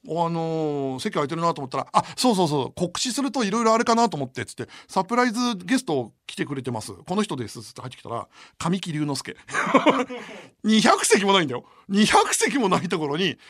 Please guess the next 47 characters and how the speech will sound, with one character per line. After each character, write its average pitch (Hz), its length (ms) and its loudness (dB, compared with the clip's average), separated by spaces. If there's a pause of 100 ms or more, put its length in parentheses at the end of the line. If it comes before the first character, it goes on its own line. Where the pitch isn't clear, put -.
(160)
神 214 300 0
木 220 160 -2
隆 208 180 2
之 214 120 2
介 208 160 -6
く 220 120 -2
ん 208 60 2
が 196 100 0
来 - 100 -12
て、 107 280 -10 (460)
で、 170 160 2
座 151 280 -2
っ 151 100 -4
て、 - 380 -4 (240)
そ - 300 -2
の 262 280 2 (120)
皆 180 260 -2
川 214 200 2
猿 202 220 0
時、 135 160 -12
岸 - 240 -8
井 156 40 -6
ゆ 156 80 -4
き 151 100 -12
の、 135 180 -6 (580)
神 180 220 -2
木 180 140 -8
隆 180 160 -2
之 170 120 0
介 165 360 -4
み 175 120 -4
た 170 120 -4
い - 20 -6
な 131 60 -6
人 165 160 -8
た 151 120 -6
ち 170 120 -10
で、 254 240 -4 (240)
初 - 240 -4
見 185 220 2
の 170 100 0
台 156 180 2
本 143 220 -4
を 185 200 -4 (300)
見 127 120 -4
る。 90 120 -14 (220)
で、 233 180 -4